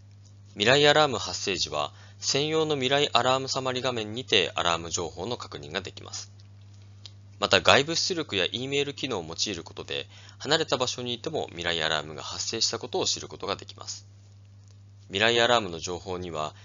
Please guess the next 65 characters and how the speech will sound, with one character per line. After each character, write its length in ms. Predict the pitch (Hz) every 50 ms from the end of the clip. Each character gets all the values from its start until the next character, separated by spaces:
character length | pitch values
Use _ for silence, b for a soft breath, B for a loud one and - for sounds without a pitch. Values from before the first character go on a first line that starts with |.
| B B B
ア 100 | - 104
ラ 140 | 120 131 143
ー 40 | 147
ム 120 | 147 143
予 60 | 139
測 220 | 135 - - - 135
時 120 | - -
刻 180 | - - - 85
も 40 |
表 120 | 85 - -
示 240 | 92 90 87 82 -
さ 100 | 98 87
れ 60 | 85
ま 120 | 82 82
す 140 | - - -
の 80 | 80 78
で、 220 | 76 69 - - B B B B B B
緊 200 | - - 131 135
急 200 | - - 135 127
度 100 | 113 104
に 80 | 101 92
つ 140 | - -
い 80 | 117 107
て 100 | - 170
も 180 | 160 117 78 -
把 200 | - - 82 82
握 60 | - -
す 160 | - - 82
る 80 | 80
こ 80 | - 98
と 80 | 104 151
が 120 | 151 -
可 100 | - 80
能 160 | 71 67 60
で 100 | - -
す。 240 | - - - - - - - - - - - - - - - - - - - - - - - - - - - - - - - - - - - _ _ _ _ _ _ _ _ _ _ _ _ _ _ _ _ _ _ _ _ _ _ _ _ _ -
未 120 | 98 107
来 180 | 131 156 165 175
予 80 | 185
測 260 | 180 - 175 - -
が 100 | - 87
活 300 | 80 - - - - 110
用 100 | 113 110
で 100 | 104 110 107
き 120 | - 110
る 100 | 85 73
一 220 | 73 92 - - 135
例 140 | 143 143
と 120 | 143 - 135
し 120 | - -
て、 280 | - 127 117 113 104 B B B B B -
冷 180 | - 104 110
凍 180 | - 113 104 92
庫 120 | - 80
の 180 | 80 82 - 82
温 120 | 98 107
度 100 | 107 110
監 200 | 98 107 101 98
視 140 | - - 151
を 80 | 135 -
紹 180 | - 80 73
介 180 | - - 69 -
し 100 | - 62
ま 120 | 58 -
す。 200 | - - - -